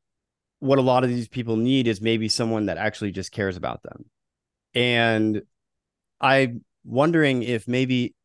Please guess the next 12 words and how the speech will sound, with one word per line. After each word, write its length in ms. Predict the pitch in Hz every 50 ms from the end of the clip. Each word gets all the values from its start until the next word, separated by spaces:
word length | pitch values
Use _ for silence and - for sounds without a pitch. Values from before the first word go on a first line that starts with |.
| _ _
it 100 | 135 131
would 180 | 117 123 120 110
be 180 | 120 120 -
ineffective 840 | 135 131 127 117 - - 165 165 - 139 123 113 110 104 98 - _ _ _ _ _ _ _ _ _ _ _ _ _ _ _ _ _ _
for 200 | - 143 139 131
you 340 | 123 123 131 131 131 127 123
to 540 | 120 - - 131 123 117 113 113 110 - - _ _ _ _ _ _ _ _ _ _ _ _ _ _ _ _ _ _ _ _ _
hear 340 | - 151 165 180 175 165
the 100 | 147 147
right 260 | 131 131 131 127 127 -
things 600 | - 160 147 127 117 110 104 98 - - - - _ _ _ _ _ _ _ _ _ _
from 420 | - - 139 135 135 131 127 131